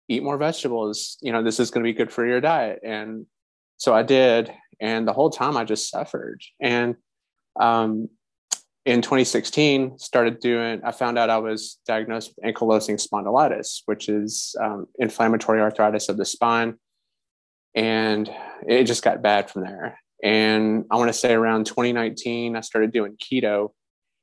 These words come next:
And, uh, while I was on that keto journey, I was starting to feel a little bit better, and, uh, but I was still doing a lot of the plants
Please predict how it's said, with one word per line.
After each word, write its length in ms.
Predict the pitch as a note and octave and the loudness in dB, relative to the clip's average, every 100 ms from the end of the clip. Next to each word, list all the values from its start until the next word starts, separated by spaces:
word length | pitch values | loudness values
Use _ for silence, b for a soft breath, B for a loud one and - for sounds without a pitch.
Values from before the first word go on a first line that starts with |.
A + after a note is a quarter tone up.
| _ _ - | _ _ -8
And, 420 | G#2+ G#2+ G#2+ G#2 | -6 -4 -6 -6
uh, 140 | G#2+ | -8
while 160 | G#2 A2+ | -2 0
I 20 | |
was 120 | A2 | 2
on 100 | A#2 | 2
that 160 | G#2 - | 0 -2
keto 260 | - A2+ G#2 | -2 -2 0
journey, 480 | B2 A#2+ A2 A2 | -2 -2 -2 -2
I 80 | G2+ | -2
was 400 | G#2+ G#2 - - _ | -2 -4 -6 -14 _
starting 300 | - C#3+ A#2+ | -6 -4 -2
to 100 | A#2 | 0
feel 120 | C3 | 0
a 120 | A2+ | 0
little 160 | A2+ C#3 | -2 0
bit 180 | D3+ C#3+ | -2 0
better, 520 | C#3+ D3 D3 C#3+ _ - - - | 0 0 -2 -4 _ -20 -20 -12
and, 480 | G#2 G2+ G#2 G#2+ - | -10 -8 -8 -10 -4
uh, 240 | G#2+ G#2+ - - _ _ _ _ - | -4 -4 -8 -14 _ _ _ _ -4
but 140 | C3 | 2
I 60 | B2+ | 4
was 120 | G#2+ | 4
still 320 | - - B2+ | 0 4 6
doing 460 | A#2+ A#2+ A2 A2 G#2+ _ _ | 6 4 4 2 -2 _ _
a 40 | A#2 | 2
lot 200 | G#2+ G2+ | 4 2
of 80 | |
the 80 | G2+ | -2
plants 720 | - A#2 A2+ G#2+ G#2 - - | -4 -2 0 -2 -2 -8 -8